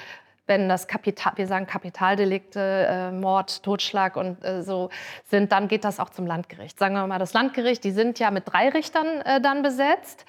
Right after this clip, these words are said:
und teilweise dann auch noch mit Schöffen. Und bei uns beim Amtsgericht, äh, sind wir, ähm, als Berufsrichter alleine. Es gibt manchmal Fälle in Strafsachen, die dann schon sehr groß sind. Da kann noch ein zweiter Berufsrichter dazukommen. Aber beim Landgericht geht es eben mit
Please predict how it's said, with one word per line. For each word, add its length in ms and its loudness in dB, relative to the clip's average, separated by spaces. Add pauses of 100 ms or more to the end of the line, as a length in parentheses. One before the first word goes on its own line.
(600)
und 400 4
teilweise 400 4
dann 160 2
auch 140 0
noch 120 0
mit 180 -4
Schöffen. 520 2
Und 180 0
bei 80 2
uns 220 0
beim 180 -2
Amtsgericht, 800 -2
äh, 280 2
sind 400 -4
wir, 420 2
ähm, 380 -2
als 180 -2
Berufsrichter 1080 2
alleine. 520 2
Es 120 -6
gibt 220 -8
manchmal 340 -2
Fälle 260 2
in 100 0
Strafsachen, 580 0
die 80 -4
dann 160 -6
schon 240 -6
sehr 300 4
groß 380 2
sind. 220 -2
Da 100 4
kann 200 -2
noch 160 -2
ein 80 -4
zweiter 380 2
Berufsrichter 560 -4
dazukommen. 720 0
Aber 260 4
beim 160 -4
Landgericht 640 -4
geht 160 -4
es 140 -12
eben 180 -6
mit 120 -6